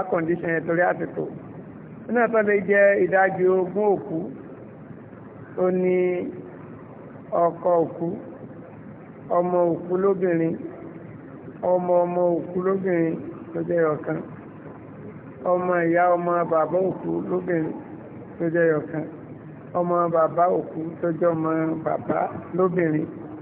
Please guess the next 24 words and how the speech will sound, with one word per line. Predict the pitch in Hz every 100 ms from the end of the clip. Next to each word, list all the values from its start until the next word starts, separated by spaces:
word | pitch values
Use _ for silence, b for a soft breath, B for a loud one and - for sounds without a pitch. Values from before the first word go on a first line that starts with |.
| -
tó | -
náà | 170 160
jẹ́ | 147 151 147
ọ̀kan. | 151 151 - - - - - - - - - - - - -
Gbogbo | - 208 196 208
ẹ̀ | 196
ló | 214
wá | 220
ní | 226 220
condition | 220 180 190 214 190
tí | - 175 180 185 185 - - - - - - - - - - - - - - -
ó | - 156
wà | 180
lábẹ́ | 156 151 151 147
rẹ̀. | 143 - - - - - 403 - - - - - - - -
Bákan | - 233 240 240
náà, | 220
a |
ti | 214 220
sọ | 208
àwọn | 196 208
tán | 220
lè | 214
jẹ́, | 208 208 214 208 208 208